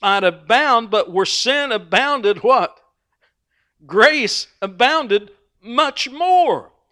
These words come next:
So that as sin reigned in death, even so grace might reign through righteousness to eternal life through Jesus Christ our Lord." Thank the Lord for his grace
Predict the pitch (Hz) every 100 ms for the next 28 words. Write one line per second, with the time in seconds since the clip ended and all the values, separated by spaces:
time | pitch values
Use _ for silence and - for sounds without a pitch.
0 | _ _ _ _ _ _ - - 247 220
1 | 214 196 208 - 254 294 311 240 170 196
2 | 294 320 240 202 156 262 302 262 - 262
3 | 262 - - 233 214 139 170 294 330 285
4 | - - - _ 202 226 165 196 247 294
5 | 302 - 226 196 262 311 - 220 226 240
6 | - 233 214 254 247 226 214 294 349 262
7 | - - _ 226 196 254 254 220 - 208
8 | 214 185 196 190 165 151 123 104 _ _
9 | _ _ _ _ _ _ _ _ _ -
10 | 233 - 196 240 233 170 151 160 156 -
11 | 147 277 180 - - -